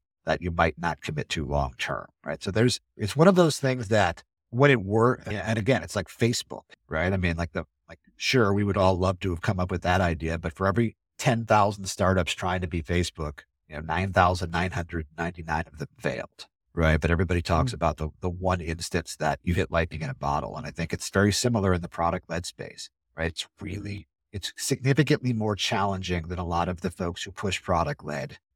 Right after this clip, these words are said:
Speaker 1: think it is,
Speaker 2: Mm.
Speaker 1: because again, it's fairly new, costs a lot of money. And again, developers aren't cheap, right? Like that talent, really good talent, then,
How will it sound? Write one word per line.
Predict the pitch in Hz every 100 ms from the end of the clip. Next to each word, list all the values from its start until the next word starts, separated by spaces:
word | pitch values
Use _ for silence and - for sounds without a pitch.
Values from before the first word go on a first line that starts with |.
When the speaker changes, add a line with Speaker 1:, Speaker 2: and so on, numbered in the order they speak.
| -
Speaker 1:
think | 101 80
it | 73
is, | 151 127
Speaker 2:
Mm. | 117
Speaker 1:
because | 101 -
again, | 90 104 87
it's | 85 -
fairly | 113 117 110
new, | 117 135 160
costs | - 127 113 -
a |
lot | 110 107
of |
money. | 101 107 147
And | 127
again, | 107 160 151 - _ -
developers | 123 170 185 170 160 - _ -
aren't | 110 139 -
cheap, | - 147 - _ _ _
right? | - 80 104
Like | 90 -
that | 107 -
talent, | - 98 107 139 - - -
really | 85 110 120
good | 101 113 107
talent, | - 98 117 139 -
then, | 101